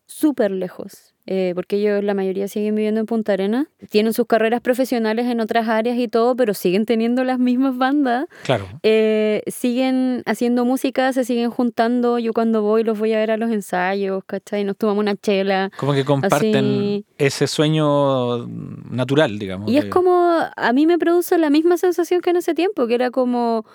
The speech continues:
Speaker 1: Puedo estar echada en el piso, así como tomándome una lata de chela, viendo a los cabros tocando,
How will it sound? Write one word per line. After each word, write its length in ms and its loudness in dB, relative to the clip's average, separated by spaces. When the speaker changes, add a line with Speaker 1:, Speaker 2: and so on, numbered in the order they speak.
Speaker 1:
Puedo 160 2
estar 320 0
echada 360 -2
en 80 2
el 160 0
piso, 480 0
así 320 0
como 260 0
tomándome 440 0
una 240 -2
lata 280 -2
de 160 0
chela, 380 0
viendo 240 0
a 40 0
los 160 0
cabros 380 0
tocando, 640 0